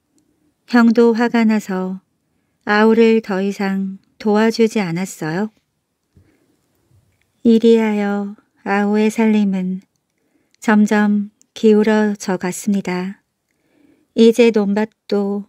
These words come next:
얼마 남지 않았어요. 이 딱한 형편을 옆에서 지켜보던 어머니는 안타깝고 속이 상해서 견딜 수가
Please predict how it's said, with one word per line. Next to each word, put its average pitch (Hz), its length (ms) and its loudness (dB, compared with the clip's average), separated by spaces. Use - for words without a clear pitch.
얼마 196 340 -2
남지 180 380 -4
않았어요. 185 680 -6
이 226 160 4
딱한 233 460 0
형편을 208 720 -2
옆에서 208 540 -4
지켜보던 180 960 -6
어머니는 190 720 -2
안타깝고 202 1080 -2
속이 226 420 2
상해서 214 640 -2
견딜 214 460 0
수가 196 680 -6